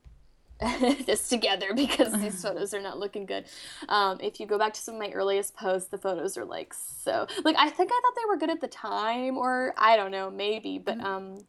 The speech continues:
Speaker 2: That's the
Speaker 1: now
Speaker 2: nature
Speaker 1: it's
Speaker 2: of
Speaker 1: like,
Speaker 2: any
Speaker 1: "Ooh."
Speaker 2: creative pursuit. I think that we're always, like, looking back at whatever the thing was and
Speaker 1: <laughs>
Speaker 2: being like, "Oh, no." And then that's something I've actually
Speaker 1: Yeah.
Speaker 2: come to expect is, like, when I look at something that I've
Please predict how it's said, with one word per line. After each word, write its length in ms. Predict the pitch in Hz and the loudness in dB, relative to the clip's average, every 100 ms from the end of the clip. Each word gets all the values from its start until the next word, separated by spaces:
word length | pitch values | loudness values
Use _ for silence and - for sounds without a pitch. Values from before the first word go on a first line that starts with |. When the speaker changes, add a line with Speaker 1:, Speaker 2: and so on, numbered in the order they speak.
| _ - | _ 8
Speaker 2:
That's 300 | 277 302 - | 10 10 6
the 120 | 254 | 4
Speaker 1:
now 200 | 202 202 | 6 8
Speaker 2:
nature 320 | 196 190 226 | 6 6 6
Speaker 1:
it's 100 | 214 | 8
Speaker 2:
of 140 | 202 202 | 6 6
Speaker 1:
like, 160 | - | 0
Speaker 2:
any 300 | 208 208 202 | 2 4 4
Speaker 1:
"Ooh." 100 | 196 190 - | 2 0 -10
Speaker 2:
creative 480 | - 202 180 180 - | -4 -2 0 -4 -6
pursuit. 340 | 202 - 190 | -6 -2 -2
I 140 | - | -2
think 280 | 185 190 185 | -4 -6 -4
that 120 | 196 | -4
we're 200 | - 180 - | 0 0 0
always, 420 | 165 165 185 180 | 0 0 -2 -4
like, 320 | 170 170 - - | -4 -6 -8 -4
looking 320 | 196 202 190 | -2 -2 -2
back 200 | 170 185 | 0 -2
at 140 | - | -4
whatever 400 | 185 190 180 190 | 4 4 6 4
the 160 | 220 220 | 4 6
thing 320 | - 220 226 | 6 6 4
was 260 | 226 226 233 | 6 6 4
and 220 | 220 220 | 0 0
Speaker 1:
<laughs> 60 | |
Speaker 2:
being 100 | 220 | -2
like, 240 | 214 196 196 - | 0 -2 -4 -6
"Oh, 260 | 185 185 185 | -2 0 0
no." 360 | 180 175 165 170 - - - | -2 0 -2 -4 -14 -18 2
And 180 | - 262 | 6 8
then 140 | 277 | 6
that's 180 | 294 294 | 4 2
something 300 | 320 302 269 | 0 0 2
I've 140 | 226 | 2
actually 300 | 196 370 370 | 2 2 0
Speaker 1:
Yeah. 60 | 226 _ | -2 _
Speaker 2:
come 300 | - 220 214 | -4 -2 -2
to 140 | - 220 | -2 -4
expect 600 | 196 - - - 180 - | -4 -6 -4 2 2 2
is, 200 | - 190 | -6 -6
like, 200 | 175 165 - | -6 -8 -8
when 220 | 180 180 | -4 -2
I 100 | 185 | -2
look 260 | 185 190 | -2 -4
at 140 | 185 - | -6 -8
something 560 | 196 185 190 175 170 | -6 -6 -8 -8 -6
that 200 | 165 170 - | -2 -2 0
I've 460 | 175 175 165 - | -2 -2 -6 -16